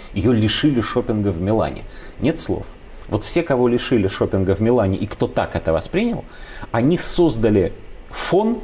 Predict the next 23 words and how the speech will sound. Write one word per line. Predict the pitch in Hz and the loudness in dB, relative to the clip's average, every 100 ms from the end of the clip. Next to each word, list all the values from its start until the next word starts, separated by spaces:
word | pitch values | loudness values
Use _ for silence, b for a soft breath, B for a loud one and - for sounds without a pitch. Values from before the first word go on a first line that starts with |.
| - | -10
в | - | -4
том | 120 107 | -2 0
числе | 104 - 104 | -2 2 2
информационный, | 98 104 98 101 - 104 87 80 - B B B | 2 0 0 0 0 2 0 -2 -6 B B B
на | 113 135 | 2 4
котором | 147 156 147 226 214 135 120 | 2 0 2 2 4 2 2
эти | 165 165 | 0 2
обмены | 139 120 110 165 240 240 117 - B | 2 4 2 2 2 2 0 -4 B
были | - 95 170 196 143 | -4 0 2 4 2
как | - - 170 107 | 0 0 0 2
бы | 98 98 | 0 0
попыткой | 95 - 208 - - 120 | 0 0 0 0 -2 0
нормализовать, | 104 120 147 143 139 135 113 120 143 190 - - - - | 2 4 4 2 2 2 2 2 2 0 -2 -8 -12 -4
ну, | 117 120 | 2 4
в | 139 | 4
их, | - - - | 2 -6 -4
по | 104 | -2
крайней | 101 107 98 | 2 2 4
мере, | 98 87 | 4 2
головах, | 85 98 92 - B B B | 2 2 2 -2 B B B
нормализовать | 107 131 131 139 135 139 156 185 - | 2 4 4 4 4 4 4 2 0
эти | 147 147 | 0 2
отношения. | 139 143 139 - 85 76 | 0 0 -4 -2 -2 -4